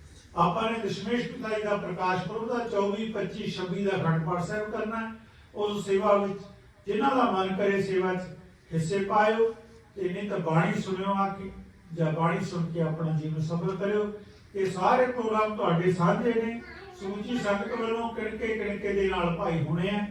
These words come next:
ਤੋ ਆਪ ਸਾਰਿਆਂ ਨੇ ਆ ਕੇ ਹਿੱਸਾ ਪਾਉਣਾ, ਲੰਗਰਾਂ 'ਚ ਵੀ, ਦੇਗਾਂ 'ਚ ਵੀ, ਔਰ ਗੁਰੂ ਕੀ ਬਾਣੀ ਸੁਣਨ 'ਚ ਵੀ ਹਿੱਸਾ ਪਾਉਣਾ। ਬਾਣੀ ਵੀ ਸੁਣਨੀ ਹੈ ਭਾਈ।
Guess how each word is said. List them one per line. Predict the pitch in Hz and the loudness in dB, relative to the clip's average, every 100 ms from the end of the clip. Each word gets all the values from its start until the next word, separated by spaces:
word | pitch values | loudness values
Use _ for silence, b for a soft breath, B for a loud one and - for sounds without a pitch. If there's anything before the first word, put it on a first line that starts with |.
| B B B | B B B
ਤੋ | 196 180 | 0 4
ਆਪ | 175 165 | 4 2
ਸਾਰਿਆਂ | 180 185 202 185 | 0 2 2 2
ਨੇ | |
ਆ | 175 170 | 2 2
ਕੇ | 170 | 2
ਹਿੱਸਾ | 160 165 208 208 | 4 4 4 4
ਪਾਉਣਾ, | 202 156 - 180 | 4 0 0 0
ਲੰਗਰਾਂ | 175 196 208 | 0 0 0
'ਚ | 208 - | -2 -6
ਵੀ, | 202 | -4
ਦੇਗਾਂ | 175 170 202 208 | -4 -2 -2 -2
'ਚ | |
ਵੀ, | 220 220 220 - 330 - - | -6 -8 -10 -14 -18 -16 -4
ਔਰ | - 247 247 | 4 6 6
ਗੁਰੂ | 240 220 - | 2 -2 -6
ਕੀ | - 170 | -6 -2
ਬਾਣੀ | 165 170 - 240 | 2 4 4 2
ਸੁਣਨ | 214 220 190 | 2 0 -2
'ਚ | 180 | -4
ਵੀ | 175 | 0
ਹਿੱਸਾ | 165 - 165 | 0 0 -2
ਪਾਉਣਾ। | 156 151 143 131 - - - | -4 -4 -8 -8 -12 -18 -8
ਬਾਣੀ | 165 156 165 196 | -2 2 2 2
ਵੀ | |
ਸੁਣਨੀ | 190 180 170 165 | -2 -2 2 2
ਹੈ | 165 | 2
ਭਾਈ। | 170 | -2